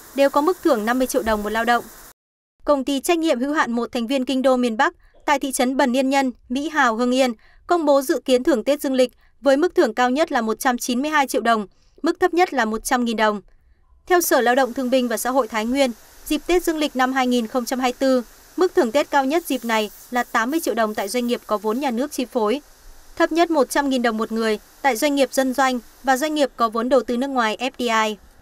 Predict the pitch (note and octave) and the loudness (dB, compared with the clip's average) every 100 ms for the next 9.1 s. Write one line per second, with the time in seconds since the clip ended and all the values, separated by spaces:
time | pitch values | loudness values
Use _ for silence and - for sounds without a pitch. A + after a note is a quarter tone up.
0 | _ _ - C4 C4 D4 F4 D#4+ D4 B3 | _ _ -4 0 0 2 0 2 0 0
1 | A3+ C4+ E4 C4 A#3 C#4+ - C4 B3+ G#3+ | 0 -2 -2 -2 -2 -2 0 -2 -2 -2
2 | B3+ A#3+ A3+ C4+ - - - E4 A#3+ D#4 | -2 0 -2 -4 -6 -20 0 0 2 0
3 | D4+ D4 C4 A#3 C4 B3 B3 A#3 A#3+ G#3+ | 0 -2 -2 0 0 2 0 -2 -4 -2
4 | B3+ B3 A3 G3+ G3+ G#3 A3 G#3 - _ | -2 -4 -4 -4 -6 -2 -2 -2 -8 _
5 | _ C4+ C4 E4+ C4+ B3+ B3+ G#3+ A3+ G#3 | _ 0 2 0 0 -2 -2 0 0 -2
6 | - _ - F4 E4+ F#4 D4 C#4 B3+ C4+ | -8 _ -4 0 2 0 0 -2 0 0
7 | B3 A3 G#3+ G3 _ _ _ _ F4+ E4 | 0 2 0 -2 _ _ _ _ -2 0
8 | D4 - A#3+ A3 A#3+ C4 E4+ D#4 A#3+ D4+ | 0 0 0 2 2 2 0 0 0 0